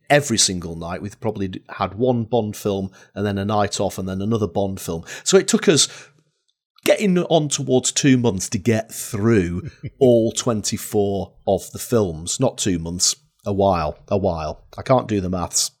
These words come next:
It's too, too early in the morning. So we started with Doctor No, which I think was released back in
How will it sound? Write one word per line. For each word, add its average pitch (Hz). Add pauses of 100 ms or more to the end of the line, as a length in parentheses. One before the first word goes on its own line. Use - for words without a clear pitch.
It's -
too, 131
too 143
early 123
in 101
the 101
morning. 104
So -
we 175
started 185
with 156
Doctor -
No, 139
which -
I 123
think 208
was 120
released 127
back -
in 110